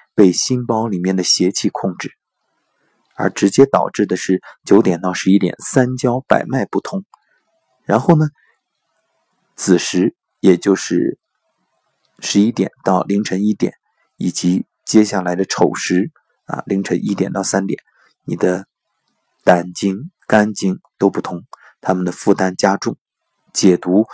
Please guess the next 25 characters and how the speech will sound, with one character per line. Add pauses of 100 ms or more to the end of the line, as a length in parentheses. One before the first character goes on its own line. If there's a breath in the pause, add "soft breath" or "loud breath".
(140 loud breath)
换
血
的
功
能
都
下
降， (460)
严
重
的 (220 loud breath)
会
影
响
睡
眠。 (1080 soft breath)
到
了
第
二
天
凌
晨
寅
时，